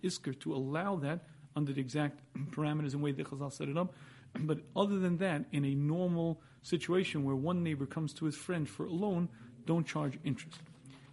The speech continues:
In addition to that, there are a number of other things you shouldn't do. What if you loan money to someone? Reuven loaned money to Shimon,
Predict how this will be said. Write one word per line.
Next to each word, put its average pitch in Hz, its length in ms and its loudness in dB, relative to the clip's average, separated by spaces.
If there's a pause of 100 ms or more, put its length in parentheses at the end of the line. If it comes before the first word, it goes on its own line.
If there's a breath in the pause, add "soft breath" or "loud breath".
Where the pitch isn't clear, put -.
(140 loud breath)
In 151 80 4
addition 190 380 8
to 147 100 0
that, 139 200 2 (200)
there 151 140 2
are 143 80 -2
a - 40 0
number 170 280 4
of 170 80 0
other 151 160 2
things 143 260 -2
you 135 60 -2
shouldn't 135 300 -2
do. 143 180 -6 (600 loud breath)
What 202 140 6
if - 140 2
you 165 100 2
loan 170 280 4
money 151 220 4
to 147 340 0 (200)
someone? 135 380 -2 (420)
Reuven 240 260 6
loaned 190 200 4
money 170 160 4
to 165 120 0
Shimon, 151 380 0